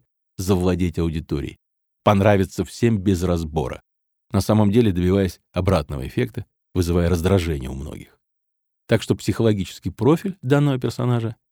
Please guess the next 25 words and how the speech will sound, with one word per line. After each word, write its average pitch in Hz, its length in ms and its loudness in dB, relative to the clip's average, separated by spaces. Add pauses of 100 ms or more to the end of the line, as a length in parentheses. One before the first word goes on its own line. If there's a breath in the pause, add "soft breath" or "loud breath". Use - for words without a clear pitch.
(180)
вероятнее 92 480 0
всего, 90 240 -6
таков: - 460 -8 (220)
один, 98 520 -2 (140)
пять, 82 440 -4 (160)
четыре. - 500 -8 (720)
Существует 208 560 0
эмпирически 190 580 0
установленное 156 520 0
правило. 101 520 -4 (500)
Чем 156 220 4
больше 160 420 4
умственных 123 540 -2
усилий, 120 420 -2
напряжения 104 680 2
требует 104 480 0
поиск 104 360 2 (200)
поведенческих 101 800 0
признаков 95 440 -4
радикала, 156 520 0 (420)
тем 107 200 2
ближе 104 440 6
к - 60 -20
концу 92 400 0
профиля 151 520 -2